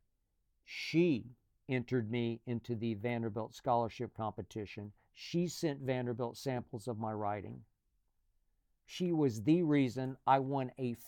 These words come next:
full ride to Vanderbilt called the Grantland Rice Scholarship. I was the first winner from west of the Mississippi. Without Liz Burdett, I seriously doubt,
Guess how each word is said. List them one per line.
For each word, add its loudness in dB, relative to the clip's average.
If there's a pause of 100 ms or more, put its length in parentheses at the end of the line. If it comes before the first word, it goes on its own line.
(100)
full 2
ride 4 (160)
to -4
Vanderbilt -2
called 0
the -6
Grantland -4
Rice 0
Scholarship. -6 (1500)
I -8
was -6
the -12
first -4
winner -4 (240)
from -6
west -2
of -6
the -6
Mississippi. -6 (760)
Without 4
Liz 4
Burdett, 0 (1600)
I 8
seriously 0
doubt, -4